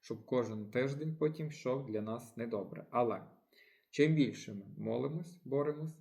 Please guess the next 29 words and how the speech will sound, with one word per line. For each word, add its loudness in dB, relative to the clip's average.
тим -2
більше -4
зло -2
перемагаємо. -8
Тому -10
приєднуйтесь -2
обов'язково -6
до 0
щоденних -4
енергопрактик, -4
які -8
я -2
проводжу -4
о -8
десятій 0
годині -4
з -12
мого -6
YouTube -8
каналу. -6
Чим -10
більше -8
у -6
нас -8
молитви, -8
тим -8
у -8
нас -10
сильніше. -12